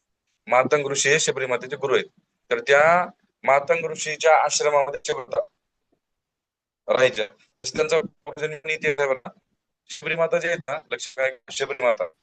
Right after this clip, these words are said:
शबरी ही पूर्वजन्मामध्ये एक पाल होती, पाल.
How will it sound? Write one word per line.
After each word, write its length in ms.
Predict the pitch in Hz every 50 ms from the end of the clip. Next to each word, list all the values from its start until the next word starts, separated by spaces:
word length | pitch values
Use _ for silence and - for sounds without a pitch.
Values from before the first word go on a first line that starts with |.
| _ _ _ _ _ _ _ -
शबरी 440 | - 151 147 147 - - 160 170
ही 420 | 165 160 156 156 165 175 185 175 185 _ _ _ _ _ _ _
पूर्वजन्मामध्ये 920 | - 139 147 160 147 156 151 147 143 143 139 139 135 143 143 165 175 180 180 175 -
एक 140 | - 127 - _ _
पाल 240 | - 139 135 131
होती, 160 | 135 123 - 113
पाल. 340 | - - 117 110 104 98